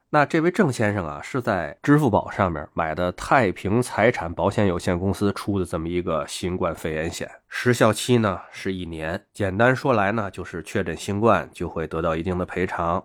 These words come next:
啊，如果隔离了呢，赔得更多。这郑先生说了，你看未雨绸缪好吧，虽然我这个不幸阳了，但是呢，还能有点这种物质上的补贴，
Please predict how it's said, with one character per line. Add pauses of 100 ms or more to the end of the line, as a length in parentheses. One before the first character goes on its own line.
(140)
啊，
如
果
隔
离
了
呢， (180)
赔
得
更
多。 (100)
这
郑
先
生
说
了，
你
看
未
雨
绸
缪
好
吧，
虽
然
我
这
个
不
幸
阳
了， (180)
但
是
呢， (120)
还
能
有
点
这
种 (160)
物
质
上
的
补
贴，